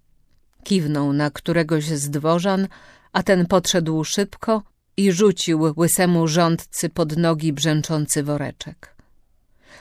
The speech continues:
Lecz wściekły Cyberg chwycił worek i cisnął nim z powrotem w kierunku tronu, aż grudki złota wysypały się ze środka i pokulały pod królewskie stopy.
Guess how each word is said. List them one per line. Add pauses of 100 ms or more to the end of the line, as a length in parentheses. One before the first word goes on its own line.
Lecz
wściekły
Cyberg
chwycił
worek (360)
i
cisnął
nim
z
powrotem
w
kierunku
tronu, (320)
aż
grudki
złota
wysypały
się
ze
środka (380)
i
pokulały
pod
królewskie
stopy.